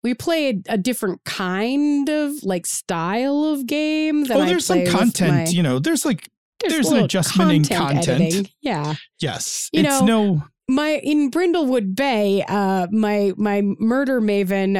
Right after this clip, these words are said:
Speaker 1: um, is a retired art teacher, and one of the things that she did after she retired and was no longer a teacher and beholden to, like, parents and the school district,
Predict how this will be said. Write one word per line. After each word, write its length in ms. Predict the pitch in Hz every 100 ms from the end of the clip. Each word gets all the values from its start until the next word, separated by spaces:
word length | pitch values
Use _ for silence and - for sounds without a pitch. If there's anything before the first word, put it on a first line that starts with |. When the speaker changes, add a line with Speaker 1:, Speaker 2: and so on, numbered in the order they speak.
| -
Speaker 1:
um, 420 | 190 185 185 185
is 160 | - 185
a 80 | 190
retired 640 | 185 190 - 214 202 185
art 300 | - 202 190
teacher, 460 | - 202 - 180 165
and 220 | 175 185
one 140 | 190
of 80 | 196
the 100 | 185
things 280 | 175 190 180
that 120 | 175
she 200 | - 190
did 340 | 165 185 185
after 340 | 175 175 165 175
she 160 | -
retired 480 | 165 170 - 180 175
and 60 | 160
was 140 | 160
no 160 | 165 170
longer 320 | 165 160 156
a 60 | 156
teacher 420 | - 190 180 160
and 220 | - 156
beholden 500 | 156 165 165 160 160
to, 180 | 156 160
like, 220 | 156 151 -
parents 460 | 180 165 170 165
and 220 | - 170
the 60 | 156
school 320 | - - 185
district, 520 | 185 233 - 262 269